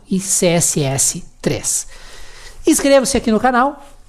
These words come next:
tem um botãozinho inscrever-se vermelho aí, fazendo a inscrição vocês vão ser avisados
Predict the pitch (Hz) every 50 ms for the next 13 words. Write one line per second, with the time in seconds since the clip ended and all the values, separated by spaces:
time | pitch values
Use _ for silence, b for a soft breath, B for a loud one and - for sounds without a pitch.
0 | - - - - - - 214 214 196 202 190 - 202 190 147 165 190 196 185 -
1 | - 196 208 208 160 170 202 220 - - 180 156 151 139 139 160 180 190 185 180
2 | 220 220 - - - - - - - - - - - - - - 233 208 240 262
3 | 254 254 - - 262 254 - - 233 240 254 233 - - 240 226 220 220 190 -
4 | - 214 214 190 202 190 - 180 160 175 202 190 - - -